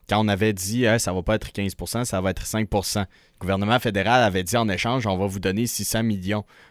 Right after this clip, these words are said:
Moi, de ce que je comprends, de ce que, euh, le C R T C a dit,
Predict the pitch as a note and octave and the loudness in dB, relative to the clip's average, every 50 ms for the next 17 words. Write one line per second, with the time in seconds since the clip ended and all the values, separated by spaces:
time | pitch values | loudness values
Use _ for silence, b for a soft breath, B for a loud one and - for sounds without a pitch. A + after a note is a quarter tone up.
0 | B - A2+ C#3 B2+ G#2+ - - - B2 - - - A#2 G#2+ G2 F2 - G#2 B2+ | B -2 -2 0 0 0 -2 -2 -2 -2 -2 0 2 2 2 2 2 0 0 0
1 | E3 D#3 G#2+ F2+ - - - G#2+ G#2 G2 G2+ F#2+ F#2 F2+ F2+ F2 E2+ E2+ G#2+ - | 0 0 -2 -4 -4 -4 -4 -2 -2 -2 -4 -4 -6 -6 -6 -6 -8 -8 -8 -8
2 | - - - G#2+ G#2 G2+ G2 G2 - - - G#2+ G2+ G2 F#2+ - - B2 C#3 C3+ | -8 -6 -4 -4 -4 -4 -4 -8 -10 -10 -8 -8 -8 -8 -8 -8 -4 -2 0 0
3 | A2+ G2 F#2 F2 F2+ F#2 G2 A#2 D3+ G3 A3 | 0 -2 -4 -6 -8 -8 -6 -6 -6 -8 -10